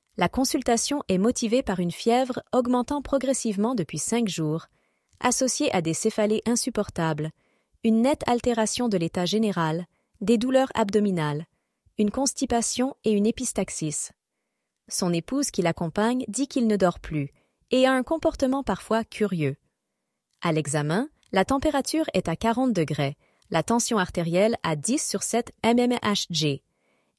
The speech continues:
Elle, le rythme cardiaque est régulier, à quatre-vingts battements par minute. Le patient est ralenti, semblant parfois prostré. L'examen neurologique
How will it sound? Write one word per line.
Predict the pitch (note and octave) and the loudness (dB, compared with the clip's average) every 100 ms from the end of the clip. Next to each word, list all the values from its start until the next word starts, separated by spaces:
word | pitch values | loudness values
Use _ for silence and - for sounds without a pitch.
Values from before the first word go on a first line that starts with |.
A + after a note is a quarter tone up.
| - | 0
Elle, | F#3+ A#3+ C#4+ - | 4 4 4 0
le | F#3+ | 0
rythme | F3 B3+ A3+ | 2 0 -2
cardiaque | F#3 F3+ E3+ G3+ B3 - | -2 -2 0 0 0 -2
est | F3+ | 0
régulier, | G#3 G#3+ F3+ C#3+ C#3 - _ - | 0 0 0 0 -2 -4 _ -4
à | E3+ | -4
quatre-vingts | - D#4 - C4+ C4+ | 0 -4 0 0 0
battements | A#3 A#3 - A#3 | 2 0 0 -2
par | G#3+ F#3 | 0 0
minute. | D#3+ C#3+ C3+ - _ _ _ _ _ _ _ - | -2 -2 -4 -10 _ _ _ _ _ _ _ 0
Le | F#3 | 0
patient | F3+ A3 - C#4 D4 | 4 4 4 -2 0
est | G3 | 0
ralenti, | F3+ A3 G3 - - C#3+ _ _ - | 4 2 2 -2 -6 -6 _ _ -6
semblant | - C#4 C4 D4 | 0 0 0 0
parfois | A3+ G#3 A#3+ | 0 0 -2
prostré. | - F#3+ - - C#3+ C#3 _ _ _ _ _ - | 0 -2 -2 -2 -2 -2 _ _ _ _ _ 2
L'examen | A#3+ A#3+ C#4 D4+ E4+ | 4 4 4 4 4
neurologique | G#3+ G3+ F#3 F3+ C4+ | 4 4 2 0 -4